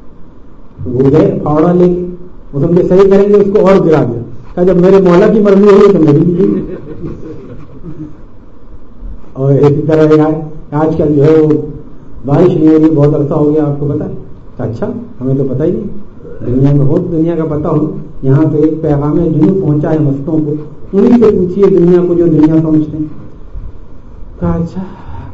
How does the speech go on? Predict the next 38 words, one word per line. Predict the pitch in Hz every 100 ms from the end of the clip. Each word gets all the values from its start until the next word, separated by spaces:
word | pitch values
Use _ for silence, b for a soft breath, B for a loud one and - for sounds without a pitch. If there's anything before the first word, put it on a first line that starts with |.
| 147
آج | 160 175 -
کل | 190 185
تو | 175 151
اب | 143 -
کیا | 190
کہیں، | 139 143 135
ہمارا | 143 123 123 139 175 170
تو، | 147
ہمارا | 131 160 185
تو | 180 170
ان | 156
سے | 175
یوں | 160 185
معاملہ | 165 160 170 156
چل | 123 120
رہا | 123
ہے، | - - - - -
مجدود | 135 120 147 147
صاحب | 151 135
نے | 139 135
فرمایا، | 123 123 - - - -
ہمارا | 135 160 190
معاملہ | 156 156 175
تو | 196
بالکل | 170 180 175 208
الٹ | -
چل | 151 127
رہا | 117 117
ہے، | - - - -
وہ | 156
ہماری | 147 151 180 175
سنی | 165 202
نہیں | 220
رہے، | 226
دوستی | 165 156 156 214
نہیں | 214 226
ہے |
آج | 226